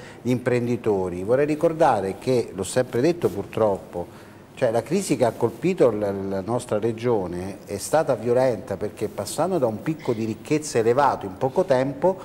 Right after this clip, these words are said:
si è arrivato a una povertà e ha corrisposto purtroppo a un altissimo nu-, numero di suicidi. Questo che significa? Che purtroppo si suicidano i lavoratori, che siano imprenditori o dipendenti, perché,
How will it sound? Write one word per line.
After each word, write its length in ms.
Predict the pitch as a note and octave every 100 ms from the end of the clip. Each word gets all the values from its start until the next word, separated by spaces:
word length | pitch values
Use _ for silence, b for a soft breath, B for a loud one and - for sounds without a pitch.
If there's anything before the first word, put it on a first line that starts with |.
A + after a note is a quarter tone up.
| B B B
si 200 | - D3
è 20 |
arrivato 560 | D3 E3+ B2+ D#3 F#3
a 80 | D3
una 360 | G#2 G#2+ A2 -
povertà 760 | - G#2+ G#2 - - E2 - - -
e 120 | - D#3
ha 100 | E3
corrisposto 720 | F3+ G#3 A#3 - D#3+ E3+ B3
purtroppo 540 | G#3+ G#3 - C#3+ -
a 40 | F3
un 60 |
altissimo 540 | C#3+ - F3 - G3 D3+
nu-, 180 | B2+ B2
numero 340 | B2 D#3 E3+
di 100 | G#2
suicidi. 540 | - F#2 - A2+ E2 E2 B B B B B B
Questo 300 | - A#3+ C#3
che 100 | B2+
significa? 640 | C3 C3+ B2+ G2+ - G2
Che 100 | A#2 F3
purtroppo 580 | C#4+ C#4+ - G2 - G#2
si 100 | A#2
suicidano 680 | - A2+ C#3 G#2+ F#2+ F2+ - -
i 140 | - G3+
lavoratori, 720 | C#3+ A2 A#2 F#2+ E3+ C#3 F#2+
che 100 | A2
siano 240 | - A#2
imprenditori 600 | G#2 G2+ A#2+ E3+ F#3 F3
o 40 | E3
dipendenti, 640 | F#2 F#2 G#2 D3 A2+ -
perché, 440 | G2+ C#3 - D3